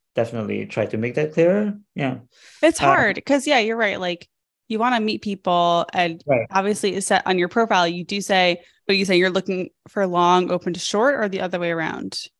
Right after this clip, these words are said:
Speaker 1: Uh, uh, long, open to short.
Speaker 2: Right.
Speaker 1: The long thing is also related to a controversial dating opinion that I'll have.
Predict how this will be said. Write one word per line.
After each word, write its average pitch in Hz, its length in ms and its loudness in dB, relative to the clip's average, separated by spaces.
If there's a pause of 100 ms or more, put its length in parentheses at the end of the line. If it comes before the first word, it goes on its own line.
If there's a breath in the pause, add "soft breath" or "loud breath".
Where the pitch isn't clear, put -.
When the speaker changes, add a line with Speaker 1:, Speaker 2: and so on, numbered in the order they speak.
(140)
Speaker 1:
Uh, 147 40 6
uh, 147 600 4
long, 170 360 4
open 156 300 2
to 123 100 -4
short. 107 400 0 (160)
Speaker 2:
Right. 185 340 2 (360)
Speaker 1:
The 175 120 6
long 220 260 4
thing 214 140 4
is 165 140 2
also 165 260 2
related 147 420 0
to 131 100 -6
a 110 200 -4 (320)
controversial 151 540 2
dating 135 300 -2
opinion 120 380 -4
that 113 280 0
I'll 107 140 -4
have. 117 260 -8